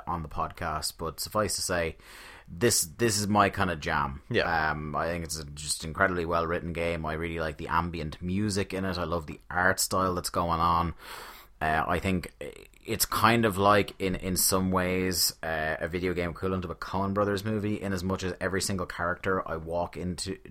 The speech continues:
Speaker 1: to and start speaking with in the game is, like, fully rounded out,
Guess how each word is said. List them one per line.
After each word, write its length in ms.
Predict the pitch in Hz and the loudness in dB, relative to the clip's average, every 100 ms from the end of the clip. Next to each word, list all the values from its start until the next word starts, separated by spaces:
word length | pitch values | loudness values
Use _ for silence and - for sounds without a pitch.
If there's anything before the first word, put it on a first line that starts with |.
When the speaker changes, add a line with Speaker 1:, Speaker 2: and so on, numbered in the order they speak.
| - | -12
Speaker 1:
to 240 | 92 92 85 | -6 -6 -6
and 100 | 73 | -6
start 220 | 85 - | -6 -6
speaking 320 | - 82 95 | -8 -8 -4
with 180 | 95 80 | -4 -4
in 80 | 85 | -8
the 80 | |
game 340 | 82 85 90 90 | -6 -6 -4 -6
is, 200 | 82 73 | -6 -8
like, 160 | 62 - | -10 -12
fully 580 | - - 98 107 101 | -10 -4 0 0 0
rounded 440 | 92 76 87 85 73 | -2 -2 -4 -4 -4
out, 180 | 80 | -6